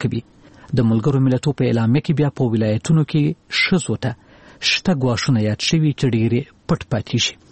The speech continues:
په اعلامیه کې په کندوز کې د روشني تلویزیون د خبر د څانګې د مسؤلې صدیقه شیرزی په وینا راغلي دي چې په دوه زره پنځلسم کال کې چې کله کندوز ته طالبان ننوتل، نو د دوی وسایل یې مات کړل او ځینې یې ورسره یوړل.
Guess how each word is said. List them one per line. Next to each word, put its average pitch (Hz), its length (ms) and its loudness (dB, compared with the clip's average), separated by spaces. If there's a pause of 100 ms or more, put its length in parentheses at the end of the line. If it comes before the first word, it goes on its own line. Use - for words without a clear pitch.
(240)
په 151 100 2
اعلامیه 143 380 2
کې 147 160 -2
په - 120 -4
کندوز 131 320 0
کې 139 120 2 (280)
د 127 380 0
روشني 139 380 2
تلویزیون 117 440 0
د 110 140 -2
خبر 147 340 0
د 131 40 0
څانګې 127 400 0
د 117 140 0
مسؤلې 147 440 0
صدیقه - 440 -2
شیرزی 120 460 0
په 175 100 2
وینا 160 260 2
راغلي 156 340 2
دي 170 80 0 (380)
چې - 140 -4
په 123 120 0
دوه 127 180 0
زره 113 200 -2
پنځلسم 123 380 0 (100)
کال 139 200 0
کې 143 80 2 (100)
چې 127 60 -4 (120)
کله 131 200 0 (120)
کندوز 117 320 2
ته - 220 -4
طالبان 110 420 2
ننوتل، 185 440 2 (420)
نو 156 120 4
د 139 140 0
دوی 165 200 2
وسایل 123 360 0
یې 110 80 2 (120)
مات 156 240 0
کړل 185 180 2 (160)
او 123 100 0
ځینې 117 240 0
یې 104 160 2
ورسره 151 320 0
یوړل. 117 320 -2